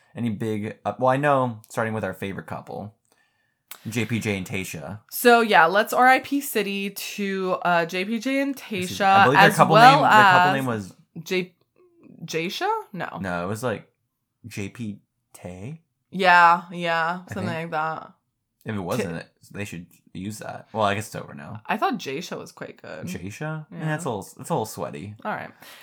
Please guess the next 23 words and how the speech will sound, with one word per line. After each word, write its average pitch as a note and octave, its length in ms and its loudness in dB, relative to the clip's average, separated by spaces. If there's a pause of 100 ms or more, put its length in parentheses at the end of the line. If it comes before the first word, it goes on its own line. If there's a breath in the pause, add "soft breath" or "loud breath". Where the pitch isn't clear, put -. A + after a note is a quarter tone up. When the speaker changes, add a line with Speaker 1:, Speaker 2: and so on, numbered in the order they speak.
Speaker 2:
Anyway, D3+ 500 0 (180)
um, F#3 280 2
and A#3 120 0
also G3+ 800 2
Demi F3+ 440 -4
and, E3+ 520 -4 (140)
um, D#3 640 -4 (300)
Speaker 1:
Oh, B3 200 10
I G3 120 6
forgot E3 420 2
about G3+ 220 4
Speaker 2:
Yeah. A3+ 800 6
Speaker 1:
Demi. F3 120 -8 (300 soft breath)
I A#3+ 140 0
knew C3 440 -2
it. G3+ 460 0
Speaker 2:
I - 80 8
Speaker 1:
I - 60 6
Speaker 2:
mean, B3 280 0
Speaker 1:
fucking F#2 260 -2
knew F2+ 260 -4
it. F#2 280 -2 (480)
Speaker 2:
Sames, A3 760 -2